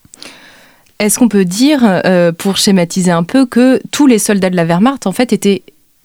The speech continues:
très convaincus par le régime nazi et allaient au front par, euh, conviction que leur régime était, euh, euh, le régime idéal ?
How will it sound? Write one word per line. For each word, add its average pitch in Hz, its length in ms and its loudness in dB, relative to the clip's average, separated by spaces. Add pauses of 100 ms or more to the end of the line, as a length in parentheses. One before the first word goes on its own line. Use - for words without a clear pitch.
très - 280 -2
convaincus 214 560 -2
par 196 140 0
le 165 80 0
régime 170 340 0
nazi 190 360 2 (360)
et - 240 -2
allaient 214 360 2
au 190 120 -2
front 269 420 0
par, 226 320 0 (180)
euh, 170 200 -4 (100)
conviction 247 1040 2
que 226 360 2
leur 180 280 -2
régime 180 380 2
était, 214 440 2
euh, 170 140 2 (460)
euh, 170 240 2
le 175 160 2
régime 190 340 2
idéal ? 185 560 0